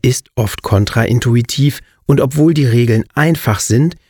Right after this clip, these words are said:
führen sie zu recht komplexen Phänomenen.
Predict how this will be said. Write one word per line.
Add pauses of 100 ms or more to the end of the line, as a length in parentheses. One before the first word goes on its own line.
(100)
führen
sie
zu
recht
komplexen
Phänomenen.